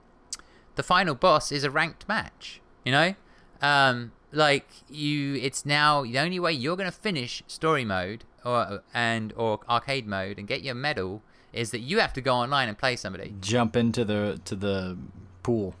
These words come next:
Speaker 2: you know, just get
Speaker 1: Right.
Speaker 2: thrown into the real pool.
Speaker 1: Right, and it's like Dark Souls. If, you know, if it's that hard for you to beat other people, it's like Dark Souls. Just keep going at it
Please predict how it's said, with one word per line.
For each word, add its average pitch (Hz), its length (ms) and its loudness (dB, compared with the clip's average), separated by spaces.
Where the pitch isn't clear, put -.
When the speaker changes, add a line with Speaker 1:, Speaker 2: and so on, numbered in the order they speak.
Speaker 2:
you 107 80 -4
know, 107 140 2
just 101 180 -2
get 120 80 4
Speaker 1:
Right. 220 160 6
Speaker 2:
thrown 120 220 4
into 117 160 2
the 104 80 -4
real 107 180 2
pool. 101 340 -4
Speaker 1:
Right, 196 280 2
and 139 140 0
it's 151 160 -4
like 160 220 2
Dark 156 240 4
Souls. 95 480 0
If, 120 240 -6
you 135 100 -4
know, 104 120 2
if 104 260 -6
it's 101 120 -8
that 135 260 0
hard 165 280 2
for - 120 -14
you 135 120 -8
to 131 60 -14
beat 139 180 -10
other 135 180 -2
people, 131 380 -8
it's 107 180 -10
like 127 220 0
Dark 143 240 2
Souls. 87 380 -6
Just 131 240 -6
keep 143 260 -10
going 139 320 0
at 147 160 0
it 87 160 -6